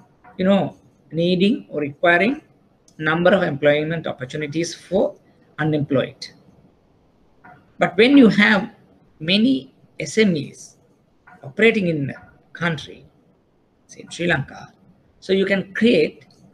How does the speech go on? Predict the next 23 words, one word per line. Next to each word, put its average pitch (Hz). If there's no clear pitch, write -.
a 180
number 190
of 233
employment 175
opportunities. -
If 135
you 135
take 160
a 147
corporate 139
entity, 156
yes, -
they 135
also 170
provide 185
employment 151
opportunities, -
but 165
not 214
like 226
S -
M 139
Es. -